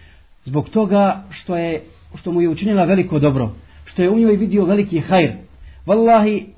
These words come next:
pogledajte ovog primjera žene, istinske mu'minke, da su naše žene ovakve i da su danas muslimanske, muslimanke takve, pretekla bi muškarce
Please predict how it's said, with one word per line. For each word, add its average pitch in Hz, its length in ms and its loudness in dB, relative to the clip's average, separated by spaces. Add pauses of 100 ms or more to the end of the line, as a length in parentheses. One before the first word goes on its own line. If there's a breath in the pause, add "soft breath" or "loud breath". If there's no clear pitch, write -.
(160)
pogledajte 208 540 0
ovog 202 280 0
primjera 180 380 -2
žene, 147 340 0 (160)
istinske 156 480 -4
mu'minke, 160 540 0 (360 loud breath)
da 170 120 0
su 185 280 -4 (120)
naše 196 340 0
žene 180 260 0
ovakve 185 460 0 (420 soft breath)
i 175 100 -4
da 185 120 4
su 185 140 -2
danas 220 280 0
muslimanske, 190 540 -4
muslimanke 180 540 -4
takve, 196 460 -4 (460 soft breath)
pretekla 175 420 -6
bi 151 100 -2
muškarce 151 680 -4